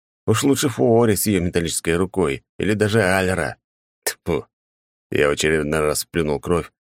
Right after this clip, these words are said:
и уже собирался выбраться на улицу, как глаз зацепился за бутылку с какой-то выпивкой. Шатающейся походкой я подошел к буфетной стойке, достал бутылку и без особых проблем, вытащив пробку, сделал глоток прямо из горла.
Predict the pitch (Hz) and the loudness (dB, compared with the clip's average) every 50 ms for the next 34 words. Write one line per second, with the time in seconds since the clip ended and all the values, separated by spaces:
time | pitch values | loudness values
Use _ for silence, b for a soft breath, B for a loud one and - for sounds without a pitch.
0 | _ _ - 82 92 90 87 98 90 - - 85 80 87 90 87 82 - 73 69 | _ _ -2 0 0 2 2 0 0 0 -2 -2 0 0 0 0 0 -2 -4 -6
1 | 69 78 95 87 85 82 78 - 73 69 73 78 92 98 90 80 - 85 76 69 | -2 -2 0 0 0 0 -2 -2 -2 0 0 2 2 2 0 0 -2 -2 -4 -4
2 | - _ _ _ _ _ _ _ _ - 101 98 90 95 104 110 120 113 92 92 | -6 _ _ _ _ _ _ _ _ -2 -2 -2 0 0 2 2 2 2 0 -2
3 | 95 - - - - 107 101 - 95 92 82 95 85 98 98 - 117 120 107 - | -4 -6 -6 -2 -2 -2 -2 -2 -2 -4 -4 -2 -2 -2 -2 0 0 0 0 0
4 | - 90 - - 85 - 98 95 - 92 90 120 123 101 - 69 60 - - 60 | -2 -4 -4 -6 -6 -4 -2 -2 -2 -2 0 0 -2 -2 -2 -6 -8 -8 -10 -12
5 | - - _ _ _ _ _ _ _ _ _ _ _ _ _ - - 73 - - | -12 -14 _ _ _ _ _ _ _ _ _ _ _ _ _ -4 -4 0 2 2
6 | 73 73 - - 73 65 67 - - 73 - 90 85 82 - - 76 71 69 - | 2 2 0 -2 -4 -6 -4 -2 -2 -2 0 0 0 0 0 -2 -4 -2 -2 -2
7 | 69 73 71 - 85 80 78 71 69 71 143 - 85 78 - - 73 69 - - | -2 -2 -2 0 0 0 0 0 -2 -6 -2 -2 -2 -2 0 -2 -4 -4 -2 0
8 | 87 85 82 76 - 76 71 76 73 - - 85 78 73 67 71 - - 87 82 | 2 2 2 0 -2 -4 -4 -4 -4 -2 -2 0 0 0 -2 -4 -2 -2 -2 -2
9 | 73 - 80 76 65 - _ _ _ _ _ _ _ _ - - 101 110 110 107 | 0 0 -2 -2 -4 -6 _ _ _ _ _ _ _ _ -4 -2 0 2 2 2
10 | 104 - - 107 101 101 95 - - 95 92 92 98 101 95 85 71 64 69 90 | 2 2 0 0 0 0 -2 -2 -2 -2 0 2 2 2 2 0 -2 -2 -2 -2
11 | 90 - 76 - 76 69 - - - 104 101 90 - - 82 80 69 65 82 98 | -2 -2 -2 -4 -6 -8 -10 -4 0 0 0 0 -2 -4 -4 -4 -4 -2 0 2
12 | 98 92 87 85 85 82 80 - 101 92 87 - _ - - 87 82 80 80 82 | 2 2 2 0 0 -2 -2 0 0 0 0 -2 _ -2 0 0 0 2 0 -2
13 | 85 78 71 71 69 65 62 58 58 - | -2 -2 -4 -4 -4 -4 -4 -6 -8 -10